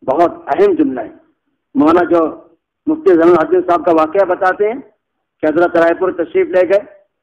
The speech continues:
यहाँ पे जमात तैयार है और वहाँ के माहौल में रहकर बड़ी नूरानियत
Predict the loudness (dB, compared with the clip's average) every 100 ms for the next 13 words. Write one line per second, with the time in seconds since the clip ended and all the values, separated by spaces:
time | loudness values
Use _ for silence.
0 | _ 0 0 0 0 0 0 -2 -4 0
1 | 0 0 -4 -12 _ _ _ _ 0 2
2 | 2 0 -4 -18 _ -6 -2 0 -2 -2
3 | 0 0 2 0 0 -2 0 -2 -2 -2
4 | -4 -12 _ _ _ -2 0 0 2 2
5 | 0 0 -2 -6